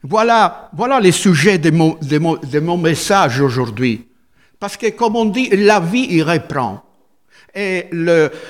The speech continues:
le travail d'un chrétien, d'une chrétienne, c'est de témoigner. Il ne faut pas rester sans témoignage.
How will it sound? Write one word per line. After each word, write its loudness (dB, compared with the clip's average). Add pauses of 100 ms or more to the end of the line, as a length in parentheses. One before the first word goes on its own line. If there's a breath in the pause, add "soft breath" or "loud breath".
(100)
le -8
travail 0 (240)
d'un -8
chrétien, -6
d'une -2
chrétienne, -4 (180 loud breath)
c'est -8
de -2
témoigner. -4 (580 soft breath)
Il -6
ne 2
faut 2
pas 0 (760)
rester 0
sans -2
témoignage. 0